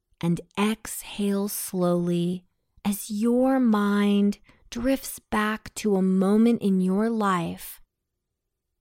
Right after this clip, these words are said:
where you felt your life purpose was fulfilled. Which of your unique qualities came into play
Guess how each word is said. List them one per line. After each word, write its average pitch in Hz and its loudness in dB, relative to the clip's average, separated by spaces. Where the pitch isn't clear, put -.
where 165 2
you 165 0
felt 190 -2
your 170 0
life 175 -2
purpose 185 -2
was 160 -2
fulfilled. 175 -8
Which 285 0
of 220 -2
your 220 6
unique 202 0
qualities 202 -4
came 196 -2
into 202 -2
play 170 -4